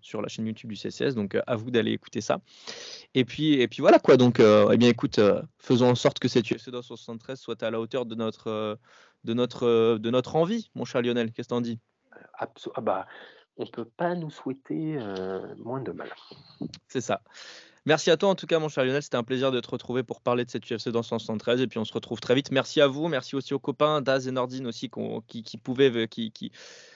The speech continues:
Speaker 1: qu'on avait, qu'on avait un peu invités mais qui malheureusement n'ont pas pu se rendre disponibles. Euh, on passe aussi un bisou bien sûr à Samir et à, et à Omar du, du podcast Octogone, à Alexandre Herbinet de,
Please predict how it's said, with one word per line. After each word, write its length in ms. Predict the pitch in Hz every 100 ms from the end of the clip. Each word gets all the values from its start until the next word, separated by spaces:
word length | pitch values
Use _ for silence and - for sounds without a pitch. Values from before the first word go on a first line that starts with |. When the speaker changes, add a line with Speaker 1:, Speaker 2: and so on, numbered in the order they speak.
| _
Speaker 1:
qu'on 160 | - 120
avait, 340 | 120 123 120
qu'on 160 | - 127
avait 180 | 120
un 120 | 131 135
peu 120 | 147
invités 320 | 143 131 160
mais 140 | 147
qui 280 | - - 117
malheureusement 440 | 117 120 117 131 123
n'ont 100 | 110
pas 120 | 117
pu 120 | 123
se 80 | -
rendre 220 | 123 113
disponibles. 680 | 107 - 113 127 160 170 127
Euh, 360 | 101 98 98 92
on 100 | 110
passe 240 | 120 -
aussi 220 | 120 - 117
un 80 |
bisou 240 | 110 110 120
bien 160 | 110
sûr 240 | 110 131 110 - - - -
à 260 | 123 123
Samir 580 | 120 135 117 127 127 117
et 80 | 104
à, 240 | 101 110
et 60 | 120
à 80 | 110
Omar 260 | 120 113
du, 260 | 113 107 104
du 120 | 101
podcast 360 | 113 - 110 113
Octogone, 640 | - 113 104 127 135 131
à 60 | 104
Alexandre 380 | 104 - 101
Herbinet 360 | 98 98 104 110
de, 200 | 104